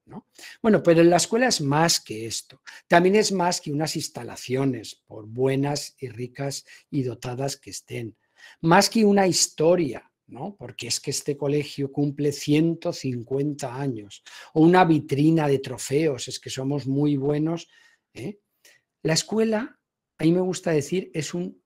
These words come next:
seno materno, que nutre, acompaña, cuida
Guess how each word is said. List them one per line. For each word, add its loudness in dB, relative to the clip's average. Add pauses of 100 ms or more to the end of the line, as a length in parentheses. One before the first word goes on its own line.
seno 0 (300)
materno, -10 (920)
que -14
nutre, 0 (380)
acompaña, -6 (440)
cuida 2